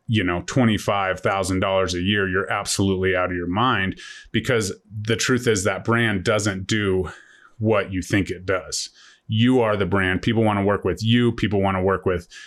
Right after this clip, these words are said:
you as the agent. And so you develop your brand as far as how you treat your, your, your standard has to be on point through every client. And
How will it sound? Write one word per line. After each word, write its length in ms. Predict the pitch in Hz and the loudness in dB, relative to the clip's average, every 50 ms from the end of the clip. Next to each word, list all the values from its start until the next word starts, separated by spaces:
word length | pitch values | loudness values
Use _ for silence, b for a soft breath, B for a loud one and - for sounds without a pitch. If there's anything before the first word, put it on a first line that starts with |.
| B B | B B
you 180 | - 120 123 120 | 0 2 4 4
as 140 | 117 98 95 | 4 2 0
the 160 | 104 92 71 | -2 0 0
agent. 420 | 95 104 107 98 104 98 98 - | 0 0 0 0 -2 -2 -2 0
And 140 | - 95 87 | 0 0 0
so 100 | - - | 2 2
you 140 | 101 98 95 | 2 2 2
develop 400 | 95 92 90 107 107 110 107 110 | 2 2 2 2 2 0 0 0
your 140 | 113 107 98 | 0 0 0
brand 360 | 95 101 98 95 92 92 90 | 0 0 2 2 2 0 0
as 160 | 82 92 - | -2 -2 -2
far 280 | - 110 101 98 95 92 | 0 0 2 2 2 2
as 180 | 92 90 - B B B B B B B _ _ _ - | 0 -2 -4 B B B B B B B _ _ _ -4
how 300 | - - - 113 110 107 | -2 -2 0 0 0 0
you 220 | 110 101 101 90 | 2 2 2 2
treat 320 | - - - 98 92 85 - | 0 0 0 0 -2 -2 -2
your, 240 | 98 95 92 98 - - _ - | -2 -2 -2 -4 -8 -14 _ -10
your, 500 | 101 110 107 101 98 95 92 92 87 B B B B B B B B B B B B B | -4 -2 0 2 2 2 0 0 -2 B B B B B B B B B B B B B
your 140 | B 120 104 | B -2 -2
standard 640 | - - - - 143 131 131 127 120 107 101 95 90 | 0 -2 -2 0 0 2 2 4 4 2 2 0 0
has 260 | - 107 101 101 - - | 0 -2 -2 -2 -2 -2
to 80 | - | -2
be 400 | 101 98 101 98 95 92 90 90 B B B B B B _ _ | -2 0 -2 -2 -2 -2 -4 -6 B B B B B B _ _
on 280 | 123 117 113 113 107 | 0 0 0 0 -2
point 540 | 110 - - 120 110 104 98 92 85 - - - _ _ - | -2 0 0 2 2 2 0 -2 -4 -6 -8 -8 _ _ -2
through 200 | - 107 104 - | 0 0 0 0
every 280 | 107 107 104 104 101 92 | -2 -2 -2 -2 -4 -4
client. 640 | 87 - - 120 107 104 98 92 87 87 - - - - | -4 -2 0 2 2 2 0 0 -2 -4 -8 -12 -8 -4
And 220 | 113 104 98 95 | -2 -2 -2 -2